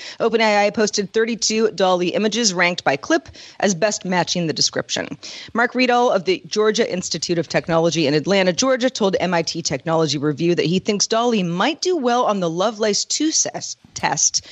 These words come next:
which measures A I on its ability to blend concepts in a creative way. So not just images, but concepts themselves. While these models are milestones, they do have their limits.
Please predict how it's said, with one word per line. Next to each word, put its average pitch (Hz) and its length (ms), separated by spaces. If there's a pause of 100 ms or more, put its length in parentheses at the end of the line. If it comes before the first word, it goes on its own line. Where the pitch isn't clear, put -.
(140)
which 196 180
measures 226 380
A 202 180
I 180 180
on 170 260
its - 200
ability 165 520 (300)
to 208 100
blend 196 380
concepts - 1000
in 175 120
a 151 40
creative 151 440
way. - 320
So - 160
not 90 120
just - 160
images, 151 380
but - 140
concepts - 460
themselves. - 520 (320)
While 214 140
these 202 160
models 214 320
are 185 120
milestones, 269 920 (240)
they 214 160
do 226 220
have 208 260
their 190 140
limits. - 480